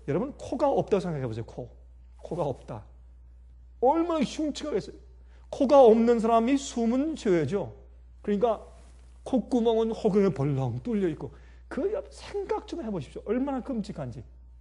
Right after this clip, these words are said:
그게 죄의 모습입니다. 그래서 문둥병이 남에게 옮고 세상에 퍼뜨린 죄의 결과를 주님께서 정결케 하시는 것입니다.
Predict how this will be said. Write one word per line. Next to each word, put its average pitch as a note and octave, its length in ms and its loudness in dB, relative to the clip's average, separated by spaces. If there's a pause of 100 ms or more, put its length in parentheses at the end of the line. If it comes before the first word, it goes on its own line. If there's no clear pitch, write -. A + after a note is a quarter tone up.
(600)
그게 A#2 220 -16
죄의 A2 320 -12
모습입니다. - 500 -18 (3250)
그래서 E3 580 0
문둥병이 D3 960 -2 (480)
남에게 C3+ 400 -2
옮고 C3 720 -6
세상에 D#3+ 500 -6
퍼뜨린 D#3 480 -8
죄의 C3+ 400 -8
결과를 G3 600 -8 (760)
주님께서 A#2+ 440 -8
정결케 F3 480 -8
하시는 F#3 240 -12
것입니다. - 260 -20